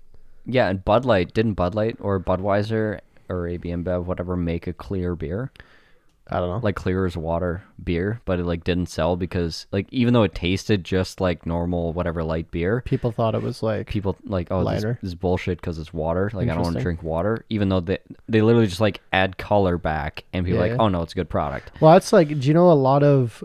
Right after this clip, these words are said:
Speaker 2: um, dark rums, they're just food coloring it?
Speaker 1: Y-, yeah, exactly.
Speaker 2: Yeah.
Speaker 1: Uh, so, b-, <laughs>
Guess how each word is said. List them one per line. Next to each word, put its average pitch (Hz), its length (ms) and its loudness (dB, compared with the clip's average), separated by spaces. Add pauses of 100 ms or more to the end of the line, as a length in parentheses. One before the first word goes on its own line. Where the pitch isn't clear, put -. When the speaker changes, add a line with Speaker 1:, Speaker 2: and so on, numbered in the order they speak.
Speaker 2:
um, 123 600 2
dark 135 360 2
rums, 117 840 -2 (140)
they're 135 180 4
just 120 340 0
food 131 280 0
coloring 117 380 0
it? 110 120 -6
Speaker 1:
Y-, - 220 -14
yeah, 151 340 4
exactly. 95 520 -2 (180)
Speaker 2:
Yeah. 123 260 -2 (180)
Speaker 1:
Uh, 95 200 2 (260)
so, 110 260 2 (360)
b-, - 100 -6 (640)
<laughs> - 240 0